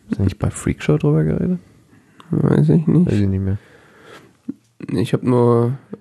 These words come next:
Speaker 1: Also, dass die Wahrscheinlichkeit jetzt steigt, dass mehr Menschen sterben, die man kennt, pro Jahr. Weil eben jetzt die Zeit anfängt, in der von dem, von den Geburtsjahrgängen, weißt du, dass, dass einfach die, die Todesquote an den Menschen, die jetzt eben in den letzten fünfzig Jahren in dieser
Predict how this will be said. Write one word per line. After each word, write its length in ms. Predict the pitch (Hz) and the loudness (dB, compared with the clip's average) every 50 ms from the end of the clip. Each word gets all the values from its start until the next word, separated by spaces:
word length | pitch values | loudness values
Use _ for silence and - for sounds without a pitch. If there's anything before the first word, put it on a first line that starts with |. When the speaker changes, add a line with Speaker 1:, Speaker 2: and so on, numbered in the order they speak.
| _ _ | _ _
Speaker 1:
Also, 200 | - 131 107 113 | -4 -2 -2 0
dass 160 | 110 123 120 - | 0 0 2 2
die 140 | 139 123 | 2 2
Wahrscheinlichkeit 800 | 117 113 110 - - 117 120 131 156 165 - - - 135 127 117 | 2 2 0 0 0 0 2 2 0 -2 -2 0 2 2 2 2
jetzt 180 | - 117 117 - | 0 -2 -2 -2
steigt, 520 | - - - - 98 107 123 127 - - | -4 -4 -2 0 0 0 0 -2 -2 -4
dass 180 | 117 113 - - | -4 -2 -2 0
mehr 360 | 117 113 113 117 120 127 127 - | 2 2 4 4 2 2 -2 -4
Menschen 420 | - 127 123 120 139 - - 135 | -2 0 0 0 0 -2 -4 -6
sterben, 460 | 123 - - 117 107 110 123 - 131 123 | -6 -2 0 2 4 4 4 2 0 0
die 120 | 117 120 | 2 2
man 180 | 117 113 110 110 | 2 2 2 2
kennt, 420 | - - 120 113 110 101 - - - _ _ _ _ _ - 113 | 2 2 2 2 2 -2 -4 -8 -14 _ _ _ _ _ -10 -8
pro 220 | - - 110 107 | -2 0 2 2
Jahr. 320 | 101 98 98 92 85 87 - - - - _ _ _ - _ | 2 2 0 0 0 -2 -6 -12 -20 -20 _ _ _ -20 _
Weil 340 | - 104 110 113 117 113 - | -2 2 4 4 4 4 2
eben 440 | 107 120 117 117 117 117 117 107 - - | 0 0 0 0 -2 -2 -4 -4 -8 -8
jetzt 440 | - - 107 104 - - - - - | -4 -2 -2 -2 -4 -10 -18 -6 -4
die 120 | 123 117 | -4 -4
Zeit 280 | - - 120 117 131 - | 0 0 2 2 2 2
anfängt, 480 | - 117 120 - - 117 117 123 127 - | 0 -2 -2 0 0 -2 -2 -2 -4 -4
in 160 | - 117 113 | -4 -4 -2
der 360 | - 110 110 113 113 120 117 - - _ _ _ _ _ _ _ _ - _ _ _ _ _ _ _ | 0 0 0 2 2 0 -2 -4 -8 _ _ _ _ _ _ _ _ -20 _ _ _ _ _ _ _
von 260 | - - 120 113 110 | -4 -2 0 0 2
dem, 160 | 110 107 101 | 0 0 -2
von 140 | - - 120 | 0 0 0
den 100 | 113 110 | 2 0
Geburtsjahrgängen, 1120 | 110 104 - 127 131 151 156 - - - 113 98 98 104 104 - 104 107 120 127 123 113 | 0 0 2 4 4 4 4 2 0 0 2 4 2 2 2 0 0 0 0 -2 -2 -2
weißt 240 | 101 98 104 - - | -2 -2 -2 -4 -6
du, 60 | 131 | -8
dass, 260 | 117 - 107 - - - | -6 -6 -8 -8 -6 -6
dass 220 | - 104 - - | -6 -6 -4 -2
einfach 320 | - 113 110 - 120 107 | -2 -2 0 -2 -2 -4
die, 160 | - - 107 101 | -2 -4 -6 -6
die 180 | 107 - 104 | -6 -10 -12
Todesquote 720 | 104 - - 139 151 156 147 - - - 131 127 123 123 107 | -10 0 2 4 4 4 2 0 0 2 2 4 4 4 2
an 80 | 107 | 2
den 140 | 110 107 110 | 2 0 2
Menschen, 360 | 104 107 117 127 - - 120 | 0 0 0 -2 -2 -4 -2
die 120 | 104 107 104 | -2 0 0
jetzt 260 | 95 95 - - - | 0 -2 -2 -4 -4
eben 240 | - 107 110 110 110 | -4 -2 -2 -2 -2
in 120 | 110 110 | 0 0
den 120 | 107 104 | 0 0
letzten 320 | 104 107 107 - - - 110 | 0 0 0 0 -4 -6 -2
fünfzig 460 | - 127 123 120 - - 120 110 - | 0 -2 -2 -2 -2 -4 -4 -2 2
Jahren 240 | 101 104 110 117 120 | 2 2 2 2 0
in 100 | 110 107 | 0 -2
dieser 380 | 104 104 107 104 104 95 - | -2 0 0 0 0 -2 -2